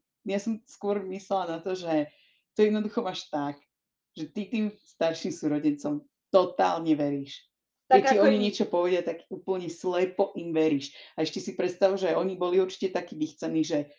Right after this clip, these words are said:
Speaker 1: kde si mu to vraveli v nejakej miestnosti, kde nikto iný nebol.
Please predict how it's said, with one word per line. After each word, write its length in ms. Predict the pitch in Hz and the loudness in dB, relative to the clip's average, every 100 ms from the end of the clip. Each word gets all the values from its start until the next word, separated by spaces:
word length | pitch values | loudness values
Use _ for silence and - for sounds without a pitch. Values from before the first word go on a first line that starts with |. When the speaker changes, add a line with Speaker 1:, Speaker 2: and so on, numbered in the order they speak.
| _ | _
Speaker 1:
kde 200 | 170 165 185 | -6 0 0
si 80 | |
mu 160 | 196 185 | 0 -2
to 160 | 190 165 | -2 2
vraveli 400 | 160 165 170 170 | 2 2 -2 -4
v 80 | |
nejakej 240 | 170 160 165 | -6 -2 -2
miestnosti, 400 | 160 - 160 - | -2 -4 -8 -8
kde 240 | 156 160 | -6 -6
nikto 240 | 165 151 170 | -4 -6 -2
iný 320 | 160 160 156 | 0 4 4
nebol. 400 | 151 151 156 | 4 4 2